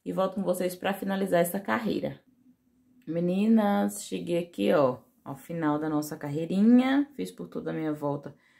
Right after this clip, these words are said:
como falei pra vocês. E aqui, bem no finalzinho, a pessoa erra, tá vendo? <laughs> Ó, vou fazer aqui o meu pontinho baixo. Eu tinha feito ponto alto, tá vendo? Meu pontinho baixo.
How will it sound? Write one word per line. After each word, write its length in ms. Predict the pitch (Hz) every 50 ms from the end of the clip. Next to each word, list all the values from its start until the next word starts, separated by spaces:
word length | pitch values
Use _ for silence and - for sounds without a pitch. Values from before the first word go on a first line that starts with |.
| _ _ _ _ _ _ _
como 200 | - 147 151 147
falei 300 | 147 156 139 139 139 139
pra 200 | - 147 147 143
vocês. 1000 | 147 147 151 151 - - 175 180 180 185 214 233 269 311 311 - - - - - _ _ _ _ _ _ _ _ _ _ _ _
E 60 | 156
aqui, 240 | 180 185 - 185 180
bem 140 | 151 175 214
no 100 | 220 220
finalzinho, 580 | 233 226 220 220 214 208 196 208 - 180 185
a 40 | 190
pessoa 360 | - 208 202 - - 202 208
erra, 300 | 185 139 123 143 143 131
tá 100 | - -
vendo? 280 | 135 139 156 170 170 202 226 196 - - 165 147 151 -
<laughs> 400 | - - - - - - _ _
Ó, 280 | - 131 131 123 127 - - _ _ _ _ _ _
vou 140 | 135 135 135
fazer 360 | 139 143 139 143 147 143 139
aqui 140 | 139 - 139
o 40 | 135
meu 180 | 131 131 123
pontinho 480 | 123 - 131 131 139 131 - 139 135 139
baixo. 720 | 139 131 127 127 127 127 131 139 165 202 208 - - 269
Eu 60 | 233 -
tinha 160 | - 147 151
feito 280 | - - 147 147 -
ponto 400 | 175 - - 147 160 165 - -
alto, 320 | 117 - - - - - - _ _
tá 120 | - 131
vendo? 340 | 123 127 127 131 139 - 185 - _ - - - - - - _ _ _ -
Meu 180 | - 156 151
pontinho 380 | 151 156 165 - - 175 170 113
baixo. 880 | 127 143 139 139 135 139 143 160 196 190 - - - 302 339 349 381